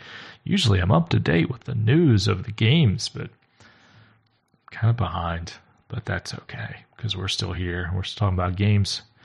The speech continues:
Some came out more recently. Next we might talk about might be older. We might go back to Halo. I don't know. Halo was a great episode. It was a fun talk. Um, but yeah, I hope you guys have a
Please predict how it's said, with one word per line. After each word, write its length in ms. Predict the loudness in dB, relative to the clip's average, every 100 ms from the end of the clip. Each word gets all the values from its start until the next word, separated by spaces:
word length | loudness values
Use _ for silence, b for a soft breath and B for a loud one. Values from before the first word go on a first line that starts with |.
| B B B B
Some 200 | -6 -4
came 200 | 0 2
out 160 | 2 2
more 140 | 2
recently. 640 | 2 2 -2 -2 0 -2 -4 -8
Next 360 | -2 -2 -2 2
we 120 | 2
might 220 | 4 0
talk 200 | -2 -4
about 180 | -2 -2
might 120 | -2
be 140 | -2 0
older. 280 | 0 0 2
We 100 | 4
might 180 | 4
go 100 | 4
back 140 | 2 2
to 140 | -2
Halo. 300 | -4 -6 -12 -12
I 160 | -10 -10
don't 140 | -10
know. 160 | -12 -12 -14 _ _ _ _ _ _
Halo 220 | -8 -8 -8
was 160 | -10
a 40 | -12
great 200 | -12 -12
episode. 420 | -12 -12 -10 -10 B B B B B B B -12
It 80 | -8
was 220 | -6 -8
a 40 | -10
fun 220 | -8 -6
talk. 440 | -2 -2 -2 -10 -10
Um, 300 | -4 -2 -4 -8 _
but 80 | -2
yeah, 340 | 0 2 0 0
I 140 | 2
hope 200 | 2 2
you 80 | 0
guys 440 | 2 2 2 0 -2
have 200 | -2 -2
a 540 | -2 -2 -2 -2 -4